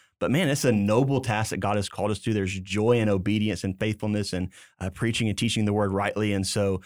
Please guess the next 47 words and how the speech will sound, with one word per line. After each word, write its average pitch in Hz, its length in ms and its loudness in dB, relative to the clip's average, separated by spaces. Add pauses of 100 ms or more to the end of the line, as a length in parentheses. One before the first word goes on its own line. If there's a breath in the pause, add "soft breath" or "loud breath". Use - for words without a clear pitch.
(180 loud breath)
I 104 180 0
appreciate 123 480 0
that, 107 220 0
that 104 180 -4
positivity 107 560 -2
and 98 140 -2
optimism 104 580 -2
and 101 100 0
reminding 104 560 0
young 104 220 2
men, 98 200 0
"Hey, 95 200 -4 (280 soft breath)
this - 280 -4
is 110 260 0
a 101 120 0
noble 98 340 0
task." 90 480 -6 (280)
You've 135 180 2
mentioned 160 280 0
a 127 60 0
couple 147 240 0
things, 117 300 0
and 107 60 0
I'd 110 60 0
love 113 180 2
to 113 40 0
hear 110 160 0
you 101 80 -2
kinda 101 220 -2 (140)
tease 120 320 0
this 120 180 -2
out 107 260 0
for 101 240 -2
us. 101 240 -4 (260 soft breath)
You 113 80 -2
know, 110 60 0
you 110 120 2
mentioned 117 300 0
a, - 140 -4
an 107 180 -2
internal 123 720 -2
desire, 107 540 0
so 107 140 -6
you 107 60 -2
have 101 80 -4
this 101 120 -6
kinda 101 220 -6